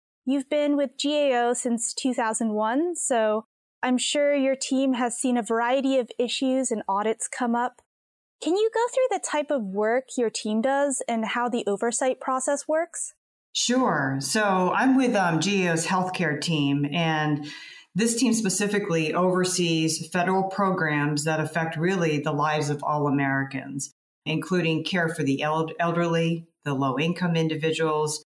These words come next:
Speaker 2: and our veterans. And if you look at the cost of federal healthcare programs altogether, it represents a quarter of all federal spending. So ensuring that these programs are wisely spent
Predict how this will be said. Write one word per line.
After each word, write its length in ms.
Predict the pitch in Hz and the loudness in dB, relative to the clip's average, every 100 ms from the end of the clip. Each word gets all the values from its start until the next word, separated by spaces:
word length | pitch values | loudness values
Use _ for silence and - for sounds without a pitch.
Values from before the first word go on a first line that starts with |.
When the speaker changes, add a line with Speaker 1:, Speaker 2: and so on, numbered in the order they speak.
| _ _ 156 | _ _ -4
Speaker 2:
and 160 | 156 | -2
our 180 | 147 143 | 0 0
veterans. 800 | 147 143 139 135 135 139 - - | -2 0 0 -2 -2 -2 -4 -6
And 160 | 156 160 | -2 -2
if 120 | 147 | 0
you 180 | 160 160 | 0 0
look 220 | 196 202 | 0 0
at 100 | 175 | -2
the 80 | 156 | -6
cost 440 | - 180 175 - | -4 0 0 -2
of 100 | 151 | -6
federal 360 | - 165 160 143 | -4 -2 -2 -2
healthcare 560 | - 165 160 160 147 | -2 -4 -4 -4 -6
programs 580 | - 165 160 156 143 139 165 | -4 -2 -2 0 0 0 0
altogether, 840 | 156 156 147 156 160 151 139 139 | -2 -2 -4 -2 0 0 -2 -2
it 100 | 170 | -4
represents 600 | 165 185 180 165 160 147 | -2 -2 -2 -2 -2 -4
a 40 | - | -6
quarter 480 | - - 185 180 147 | -10 -2 0 0 -2
of 140 | 139 | -2
all 240 | 147 139 | -2 -2
federal 320 | - 160 147 143 | -4 -4 -4 -4
spending. 680 | - 151 151 160 - - - _ _ _ - | -6 -6 -6 -6 -10 -12 -16 _ _ _ -8
So 220 | - 185 | -2 0
ensuring 500 | 175 165 220 226 214 | 0 0 2 2 2
that 200 | 185 180 | 2 0
these 240 | 175 165 - | 0 0 -2
programs 840 | - 190 180 180 175 170 165 160 | -2 0 0 0 2 2 0 -2
are 280 | 165 151 151 | -2 -2 0
wisely 400 | 156 151 147 139 | 0 0 -2 -4
spent 480 | - - 180 170 | -4 -2 -2 -2